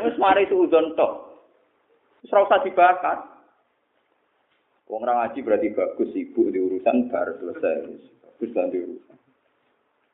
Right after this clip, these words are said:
Misale lagi ra seneng kowe bagus lah duwe hak asasi manusia wong ya ora seneng barang kan gampang kan gak repot. Paham ya? Dadi kula warai iki. Niki urusan takarrub ila Allah. Kena ben parek pangeran kudu ngelek kecewa.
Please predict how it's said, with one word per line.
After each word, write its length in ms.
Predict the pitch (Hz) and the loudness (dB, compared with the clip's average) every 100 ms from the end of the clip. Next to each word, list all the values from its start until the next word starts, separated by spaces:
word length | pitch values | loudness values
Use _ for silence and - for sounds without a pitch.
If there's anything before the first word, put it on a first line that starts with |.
| _ | _
Misale 240 | - 98 120 | -12 -4 -2
lagi 240 | 117 123 | 0 2
ra 80 | 120 | 0
seneng 240 | 123 120 | 0 -4
kowe 160 | 117 135 | -2 -2
bagus 400 | 107 95 156 - - | -2 -4 -4 -6 -4
lah 160 | 85 90 | -4 -4
duwe 160 | 95 98 | -4 -2
hak 240 | 78 90 | -2 -2
asasi 240 | - - 95 | -4 -4 -4
manusia 480 | 95 92 101 104 | -4 -6 -4 -2
wong 240 | 98 107 98 | 0 -2 -2
ya 80 | 90 | -2
ora 240 | 92 90 90 | -2 -2 -4
seneng 240 | 87 92 | -6 -4
barang 280 | - 80 131 | -2 -2 -2
kan 100 | 175 349 | -4 0
gampang 320 | 302 196 - | 0 0 -2
kan 140 | 143 302 - - - | -2 -4 -6 -16 0
gak 160 | - 113 | 2 4
repot. 560 | 110 - 104 - - - - _ _ _ _ _ _ _ _ _ _ _ _ _ _ _ - - - - | 0 0 -2 -4 -16 -20 -20 _ _ _ _ _ _ _ _ _ _ _ _ _ _ _ -20 -20 -20 -6
Paham 240 | 95 90 87 | -2 -2 -4
ya? 160 | 87 | -4
Dadi 160 | - 90 | -4 -6
kula 160 | 92 | -4
warai 400 | 92 90 90 87 | 0 0 0 -2
iki. 160 | 82 80 | -6 -10
Niki 320 | 90 90 101 | -8 -4 -2
urusan 320 | 101 92 92 | -2 -2 -2
takarrub 480 | 90 87 95 92 - | -2 -2 0 -2 -2
ila 160 | 78 73 | -2 -4
Allah. 160 | 76 - | -4 -2
Kena 240 | - 82 - | 0 0 -2
ben 160 | 98 | -2
parek 320 | 92 92 - | 0 0 -2
pangeran 560 | 90 87 87 85 98 113 | -6 -4 0 0 0 -4
kudu 240 | 113 117 | -6 -4
ngelek 640 | 117 113 113 113 101 104 - - - | -4 -4 0 2 2 2 0 -4 -6
kecewa. 480 | 123 - 92 - | -4 -4 -4 -4